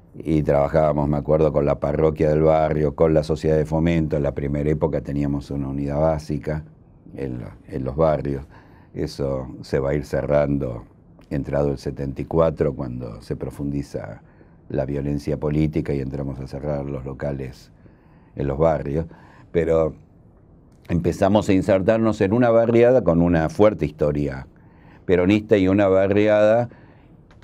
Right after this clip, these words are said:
que estaba alrededor de muchas fábricas, que ya hoy no existen, pero que en esa po-, época lo que es el camino de cintura, que es la,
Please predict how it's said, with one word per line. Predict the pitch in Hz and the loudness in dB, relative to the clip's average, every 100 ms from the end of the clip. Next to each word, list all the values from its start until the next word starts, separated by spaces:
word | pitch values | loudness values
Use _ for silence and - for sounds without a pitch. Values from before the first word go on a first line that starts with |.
| - - - - - | -20 -20 -20 -20 -2
que | 87 | 0
estaba | 85 - 104 107 104 85 | 0 4 4 6 2 2
alrededor | 85 85 85 85 90 98 110 | 2 2 4 4 4 4 4
de | 98 | 4
muchas | 98 98 87 | 2 0 -2
fábricas, | 82 71 69 64 69 69 - _ _ - | 0 0 -2 -6 -10 -10 -16 _ _ -10
que | 73 | -8
ya | 71 80 | 0 2
hoy | 78 85 | 2 2
no | 82 | 2
existen, | 78 - 82 - 64 60 - - - | 0 -2 -4 -4 -10 -10 -14 -20 -8
pero | 78 73 | -2 0
que | 67 | 0
en | 78 | -2
esa | 87 98 87 | 2 2 2
po-, | 107 98 | 4 2
época | - 98 92 90 85 95 98 - - - - - - - | 2 -2 0 0 2 2 2 -4 -20 -20 -20 -20 -18 -4
lo | 80 78 76 | 2 2 2
que | 80 80 92 | 0 0 0
es | 95 | 0
el | 90 78 73 | 0 0 -2
camino | 78 76 82 82 | -2 0 2 2
de | 78 | 0
cintura, | - 78 80 101 90 78 76 80 - - | -2 -4 -2 2 2 2 0 -4 -12 -10
que | 71 71 | -6 -6
es | 71 | -4
la, | 67 65 62 | -4 -6 -12